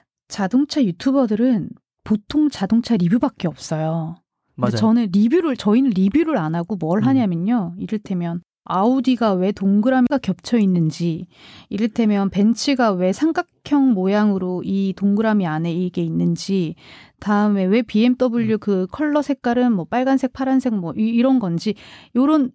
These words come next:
Speaker 1: 다 의미들이 있잖아요. 그런 의미들은 사실 유튜브에서 알려주는 데가 많이 없거든요. 그래서 그런 얘기들을 좀 많이 해서 좀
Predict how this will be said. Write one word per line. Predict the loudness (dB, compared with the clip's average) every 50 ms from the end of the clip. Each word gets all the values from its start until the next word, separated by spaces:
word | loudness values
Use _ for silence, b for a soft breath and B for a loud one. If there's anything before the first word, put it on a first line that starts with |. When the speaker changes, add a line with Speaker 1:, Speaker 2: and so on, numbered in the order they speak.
| _ _
Speaker 1:
다 | -8 -2 -2 0 2
의미들이 | 2 2 4 4 4 2 2 2 2 0 0 0 -2
있잖아요. | -4 -6 -10 _ -4 -2 -2 -2 -2 -2 -4 -4 -4 -6
그런 | -4 -2 0 0 2 2 2
의미들은 | 4 4 2 0 0 0 0 0 0 0
사실 | 0 0 -2 -2 -2 -2 -2 -2 -2 -2 -4 B B B B B B
유튜브에서 | -4 -4 -2 -2 0 0 0 2 0
알려주는 | 2 2 2 2 2 2 2 2
데가 | 2 0 -4
많이 | -4 -4 -2 0 0
없거든요. | 0 -2 -2 -4 -4 -2 -2 -2 -2 -2 -2
그래서 | -2 -2 -4 -6 -10
그런 | -4 -2 0 2 2 2 2 2
얘기들을 | 2 2 0 -2 -2 -4 -4
좀 | -4 -4 -6
많이 | -4 -2 -2 0 0 0
해서 | 0 0 2 0 2 0 -2 -4 B B B B B B B B B B B _ _ -8
좀 | -4 -2 0 0 0 -2 -2 -4